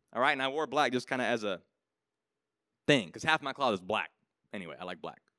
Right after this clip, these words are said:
It's easy, it's simple, it goes with everything, it goes with itself.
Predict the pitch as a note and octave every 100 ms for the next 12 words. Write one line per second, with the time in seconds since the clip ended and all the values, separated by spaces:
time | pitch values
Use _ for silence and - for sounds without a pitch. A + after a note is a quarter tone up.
0 | _ _ - - D3+ B2+ A#2 - B2+ A2
1 | G#2+ A#2+ G#2+ A2+ G#2 G#2+ G2+ G2 A2 A2
2 | B2 G#2+ F#2+ - G2+ G2 -